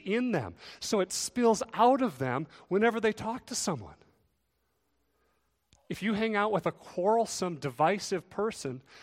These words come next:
their contentiousness will rub off on you and spread like a cancer. "Blessed are the peacemakers, for they will be called sons of God." The opposite would be what, children?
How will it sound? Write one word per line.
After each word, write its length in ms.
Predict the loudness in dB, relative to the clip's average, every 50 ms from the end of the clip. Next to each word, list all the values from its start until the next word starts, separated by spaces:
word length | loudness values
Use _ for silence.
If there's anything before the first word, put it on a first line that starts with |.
| -20 -16 _
their 160 | 2 2 2 2
contentiousness 1120 | 0 -4 -6 -6 -6 -10 -12 -4 -2 -2 -2 0 -2 -2 -4 -2 -4 -4 -4 -4 -4 -6
will 180 | -6 -6 -6 -6
rub 380 | -6 -4 0 2 2 4 4 6
off 300 | 6 6 6 6 4 0
on 160 | 0 0 -2
you 120 | -4 -4 -6
and 100 | -6 -6
spread 560 | -6 -6 -8 -8 -8 -6 -4 -2 -2 0 -2
like 180 | -2 -4 -4
a 60 | -6 -10
cancer. 720 | -12 -12 -10 -8 -8 -8 -8 -8 -10 -12 -12 -14 -16 -20 _ _ _ _ _ _ _ _ _ _ _ _ _ _ _ _ _ _ _ _ _ _ _ _ _ _ _ _ _ _ _ _ _ _ _ _ _ _
"Blessed 460 | -2 2 4 4 4 4 0 -2 -2 0
are 120 | 0 0
the 100 | 0 -4
peacemakers, 1200 | -8 -10 -10 -10 -8 -8 -8 -10 -8 -6 -4 -4 -4 -4 -8 -12 -16 -16 -16 -16 -14 -16 -16 -20 _ _ _ _ _ _ _ _ _ _ _ _ _ _ _ _ _ _ _ _
for 100 | -10 -6
they 120 | -4 -2
will 120 | -2 -2 -2
be 100 | -6 -4
called 240 | -2 -2 -2 -2 -2
sons 320 | -6 -8 -8 -8 -8 -10
of 120 | -12 -10
God." 380 | -10 -8 -8 -8 -10 -12 -16 -20 -20 -20 _ _ _ _ _ _ _ _ _ _ _ _ _ -10
The 160 | -8 -8 -8 -6
opposite 600 | -2 0 0 0 0 -2 -4 -4 -4 -4 -4 -4
would 140 | -4 -6 -4
be 140 | -4 -4 -4
what, 280 | -2 -2 -2 -4 -4
children? 400 | -8 -8 -8 -8 -8 -8 -12 -16